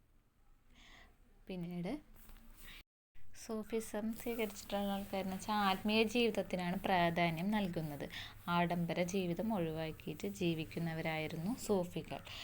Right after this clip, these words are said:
പന്ത്രണ്ടാം നൂറ്റാണ്ടിൽ മധ്യേഷ്യയിൽ നിന്ന് ഇന്ത്യയിലെത്തിയ അവർ ഇന്ത്യയുടെ വിവിധ ഭാഗങ്ങളിൽ താമസമാക്കി. ദൈവത്തോട് കൂടുതൽ അടുക്കാനുള്ള മാർഗമായി ഭക്തിയെ അവർ കണക്കാക്കി. ഒരാൾ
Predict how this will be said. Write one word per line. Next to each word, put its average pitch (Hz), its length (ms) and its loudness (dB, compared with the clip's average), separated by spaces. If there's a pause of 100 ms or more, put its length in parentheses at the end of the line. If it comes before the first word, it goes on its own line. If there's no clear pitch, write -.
(360)
പന്ത്രണ്ടാം 262 540 10
നൂറ്റാണ്ടിൽ 180 640 4
മധ്യേഷ്യയിൽ 170 720 0
നിന്ന് 151 260 -2 (120)
ഇന്ത്യയിലെത്തിയ 175 920 0 (100)
അവർ 151 320 0 (400)
ഇന്ത്യയുടെ 165 500 2
വിവിധ 160 400 0
ഭാഗങ്ങളിൽ 170 720 2 (120)
താമസമാക്കി. 202 840 4 (580)
ദൈവത്തോട് 262 880 8
കൂടുതൽ 247 540 4
അടുക്കാനുള്ള 196 580 6
മാർഗമായി 196 920 4
ഭക്തിയെ 180 680 2 (120)
അവർ 190 220 0 (120)
കണക്കാക്കി. 254 640 0 (480)
ഒരാൾ 190 320 8